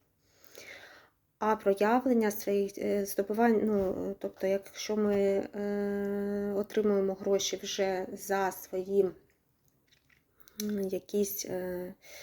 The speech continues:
е, те, що ми створюємо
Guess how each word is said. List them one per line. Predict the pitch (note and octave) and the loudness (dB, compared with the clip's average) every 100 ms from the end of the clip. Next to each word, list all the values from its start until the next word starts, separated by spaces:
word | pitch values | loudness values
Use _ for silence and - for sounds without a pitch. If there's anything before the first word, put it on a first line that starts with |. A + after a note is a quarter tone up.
| - - - - - - - _ _ G3+ | -18 -18 -20 -20 -20 -20 -20 _ _ -4
е, | F#3+ F3+ F3+ F3+ F#3 F#3 - - - - - - - - _ _ _ _ _ _ | -2 -2 -4 -6 -6 -8 -12 -18 -20 -20 -20 -20 -20 -20 _ _ _ _ _ _
те, | - G3 | -4 -2
що | - G3 | 0 0
ми | G3+ G3+ G#3 G3+ - _ | 4 4 6 4 0 _
створюємо | - - G3 G3 G3 G3 G#3 A#3 A#3 B3+ D4 | -12 -8 4 8 8 6 0 2 2 4 4